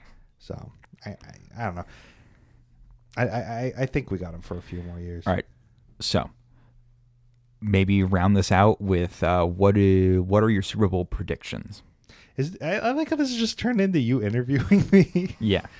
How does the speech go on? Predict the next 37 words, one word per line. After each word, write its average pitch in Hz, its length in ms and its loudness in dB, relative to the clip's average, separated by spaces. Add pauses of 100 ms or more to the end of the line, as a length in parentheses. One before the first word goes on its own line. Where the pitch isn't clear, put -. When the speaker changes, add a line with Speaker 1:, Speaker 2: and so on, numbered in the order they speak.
(400)
Speaker 1:
Um, 117 440 -2 (460)
I 117 80 -6
mean, 127 300 -2
I, 110 80 -14
I, 113 260 -14 (160)
I 151 80 2
don't 214 140 2
like 190 180 -2
doing 175 220 -4
predictions 120 600 -6
'cause - 180 -10
I 107 60 -2
feel 147 200 -8
like, 131 180 -6 (260)
and 113 120 -10
same 160 200 -4
thing 170 120 -6
with 117 140 -4
sports - 400 -12
betting, 101 300 -4
is 90 120 -6
I 92 60 -6
feel 131 180 -8
like 139 140 -6
the 98 100 -6
second 107 540 -8
that 92 240 -6
I 87 360 -10 (320)
predict 92 480 -6 (100)
or 87 120 -8
bet 82 300 -10
on 107 180 -6
something, 117 600 -8
it's - 240 -12
just, - 300 -10
that's 110 240 0
gonna, 101 220 -2